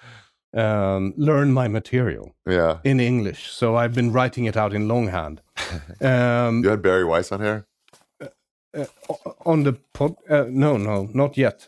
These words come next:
Speaker 1: I've been
Speaker 2: Oh.
Speaker 1: trying to get a hold of her, but
Speaker 2: Yeah,
Speaker 1: it's
Speaker 2: me
Speaker 1: kind
Speaker 2: too.
Speaker 1: of hard.
Speaker 2: It's hard. I wanted to have her on too.
Speaker 1: Really?
Speaker 2: I even had Joe Rogan, who's friends with her. It's like, yeah, I'll tell her. I was like, "Sweet." And then just <laughs> you can't get her on.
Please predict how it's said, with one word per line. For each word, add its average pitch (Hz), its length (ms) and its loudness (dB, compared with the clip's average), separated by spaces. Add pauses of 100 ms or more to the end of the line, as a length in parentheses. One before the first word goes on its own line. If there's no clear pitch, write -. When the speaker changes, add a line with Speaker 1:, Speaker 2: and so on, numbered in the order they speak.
Speaker 1:
I've 131 120 0
been 156 100 4
Speaker 2:
Oh. 151 40 0
Speaker 1:
trying 180 240 2
to 156 80 -4
get 151 120 2
a 139 40 0
hold 151 240 2
of 92 80 -2
her, 92 140 -2
but 92 160 -2
Speaker 2:
Yeah, 82 80 2
Speaker 1:
it's 80 100 0
Speaker 2:
me 87 60 2
Speaker 1:
kind 160 120 4
Speaker 2:
too. - 80 6
Speaker 1:
of 90 60 6
hard. 76 260 0 (240)
Speaker 2:
It's - 120 -20
hard. 85 320 2 (300)
I 82 60 -4
wanted 87 220 0
to 85 60 0
have 82 160 2
her 82 140 0
on 82 140 -2
too. 82 340 -2 (240)
Speaker 1:
Really? 202 160 2
Speaker 2:
I - 60 4
even 185 120 0
had 95 140 0
Joe 92 120 0
Rogan, 90 260 2
who's 82 120 -8
friends 85 200 -4
with 85 100 -2
her. 76 180 2
It's 73 120 -8
like, 76 180 -4 (960)
yeah, 95 100 0
I'll 95 120 4
tell 92 240 2
her. 82 60 2
I 78 40 -2
was 85 100 -4
like, 90 100 -6
"Sweet." 101 440 2
And 85 140 -6
then 78 120 -6
just - 360 -8 (200)
<laughs> - 200 -10
you - 80 0
can't - 280 -6
get 87 140 0
her 85 140 0
on. 87 200 -6